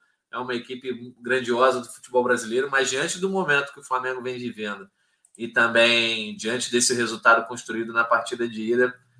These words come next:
eu acho que tá noventa por cento encaminhada pro Flamengo essa classificação pra final da Copa do Brasil.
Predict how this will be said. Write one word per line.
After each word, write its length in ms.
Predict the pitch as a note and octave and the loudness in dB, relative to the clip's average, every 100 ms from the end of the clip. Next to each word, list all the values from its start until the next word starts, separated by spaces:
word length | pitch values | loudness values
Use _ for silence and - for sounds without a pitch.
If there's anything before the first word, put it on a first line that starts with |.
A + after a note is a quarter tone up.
| _ - | _ 4
eu 100 | C#3+ | 10
acho 260 | G3 - - | 12 12 8
que 420 | G3+ G#3 F#3+ F#3+ | 4 6 6 8
tá 580 | F#3+ G3 F3+ C#3 A#2 - - _ _ _ _ _ | 12 12 12 12 8 0 -10 _ _ _ _ _
noventa 480 | F3 F#3+ A3 C#4+ C4+ | 4 6 8 8 8
por 160 | A#3+ F#3 | 2 0
cento 460 | - E3 D3+ - - - | 2 4 4 2 -14 -2
encaminhada 560 | D3 C#3+ C3 C3+ C3+ | 2 2 4 6 6
pro 120 | C3+ | 2
Flamengo 380 | B2 B2 A#2+ A#2+ | -4 -6 -6 -6
essa 240 | A#2+ - A#2+ - | -6 -4 -8 -10
classificação 640 | - A#2+ - - A2+ - A#2 | -4 -4 -4 -2 -2 -2 -8
pra 160 | - A#2+ | -4 -4
final 420 | - A2 G#2+ A2+ - _ _ | -4 -2 0 0 -4 _ _
da 140 | A#2+ A2 | 0 2
Copa 240 | A#2 A#2+ | 2 0
do 60 | A2+ | 2
Brasil. 460 | A#2+ G#2+ F2+ F2 | 2 2 -2 -14